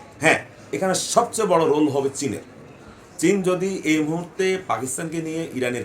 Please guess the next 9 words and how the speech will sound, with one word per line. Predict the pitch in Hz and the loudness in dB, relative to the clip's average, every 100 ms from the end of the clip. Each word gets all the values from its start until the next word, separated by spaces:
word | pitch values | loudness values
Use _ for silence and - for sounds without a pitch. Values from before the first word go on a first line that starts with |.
| - | -2
পাশে | 123 156 160 156 - 104 | -2 -2 -4 -6 -10 -2
দাঁড়িয়ে | 131 143 | 0 0
ইরানকে | 143 127 185 180 | 0 2 2 0
সা-, | - - - | -6 -8 -14
সাহায্য | - 120 120 135 | -4 0 2 0
করে, | - 95 - - - - - - - | 0 -6 -10 -20 -20 -20 -20 -6 2
তাহলে | 143 175 | 4 4
কোনো | 160 139 165 | 2 0 0
কারণে | 170 165 170 | 2 2 2